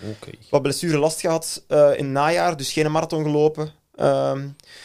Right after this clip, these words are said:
Speaker 2: maar ik had Stan, Stan deed, deed trainingen op stage, eh, die ik, eh, waarvan dat ik wist dat ik die op dat moment, eh, niet kon. Ehm, dus ik had hem wel verwacht als best of the rest ast-, achter Na-, Nagé.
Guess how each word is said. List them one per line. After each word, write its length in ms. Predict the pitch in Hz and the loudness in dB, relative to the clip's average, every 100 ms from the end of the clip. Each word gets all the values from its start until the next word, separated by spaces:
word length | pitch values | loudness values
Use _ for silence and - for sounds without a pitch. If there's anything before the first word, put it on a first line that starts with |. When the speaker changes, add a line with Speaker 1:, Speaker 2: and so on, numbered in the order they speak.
| - _ _ | -20 _ _
Speaker 2:
maar 360 | 131 135 135 139 | 2 2 2 -2
ik 100 | 135 | -4
had 140 | 131 | -4
Stan, 380 | - 143 139 131 | -2 -2 -4 -8
Stan 320 | - 139 135 | -4 -2 -2
deed, 300 | 131 127 117 | -2 -4 -4
deed 200 | 123 117 | -10 -6
trainingen 380 | - 127 127 117 | 0 0 0 -6
op 80 | 117 | -8
stage, 420 | - 123 123 120 | -6 -4 -6 -8
eh, 140 | 127 - | -10 -10
die 280 | 120 120 110 | -12 -12 -8
ik, 60 | - | -2
eh, 400 | 120 117 110 110 110 117 _ _ - | 0 0 -4 -8 -12 -16 _ _ 0
waarvan 280 | 135 131 | 0 0
dat 100 | 131 | -6
ik 60 | - | -8
wist 180 | 151 - | -6 -6
dat 80 | 135 | -6
ik 60 | |
die 100 | 120 | -6
op 60 | 127 | -4
dat 120 | 127 | -4
moment, 460 | 127 123 120 - 120 | -6 -10 -10 -6 -2
eh, 180 | 123 | -2
niet 180 | 123 131 | -2 -2
kon. 240 | - 208 - _ _ | -2 -4 -6 _ _
Ehm, 640 | - 139 131 131 131 127 127 135 - | -2 0 0 -4 -6 -8 -12 -16 -8
dus 160 | 143 | -4
ik 100 | 139 | 2
had 220 | 175 170 135 - | 0 0 -14 -2
hem 200 | - 143 | 0 4
wel 160 | 151 | 2
verwacht 320 | 131 135 156 151 | 2 -2 -2 0
als 340 | 143 - - - _ _ _ | -2 -4 -10 -16 _ _ _
best 420 | - 120 151 - | -6 0 0 0
of 80 | 147 | -6
the 100 | 123 | -2
rest 260 | 131 135 - | -2 -2 -8
ast-, 300 | 139 - - | -10 -12 -16
achter 220 | - - | -12 -8
Na-, 140 | 123 - | -8 -6
Nagé. 400 | 127 120 120 | -6 -2 -2